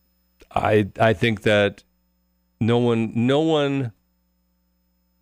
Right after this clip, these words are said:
hears you unless you, unless you say it out loud. So anyway, six zero eight, seven eight five, seven nine one four, seven eight five, seven nine fourteen.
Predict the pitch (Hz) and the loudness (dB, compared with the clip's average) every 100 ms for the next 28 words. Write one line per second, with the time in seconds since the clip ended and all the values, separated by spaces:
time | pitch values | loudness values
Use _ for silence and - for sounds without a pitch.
0 | _ _ _ - 165 190 143 107 95 101 | _ _ _ -4 0 0 0 0 2 2
1 | 104 98 - 104 101 107 101 98 101 - | 0 -2 -2 -4 -2 -2 0 -2 -4 -2
2 | 101 98 107 90 90 - 185 110 95 - | 0 2 0 -2 -6 -2 0 0 -4 -12
3 | - - - 196 180 170 - 160 156 147 | -20 -8 -4 0 0 0 0 -2 -2 -2
4 | 139 135 131 131 - - 160 147 139 127 | 0 0 0 -2 -8 -4 -2 0 0 0
5 | 123 120 113 113 113 - 117 104 101 - | 0 -2 -4 -2 -2 -2 -4 -2 -2 -2
6 | 98 - 104 90 92 90 90 87 - 92 | -2 -2 -2 -2 -2 -2 -2 -4 -2 -2
7 | 82 - 98 90 | -2 -4 -4 -6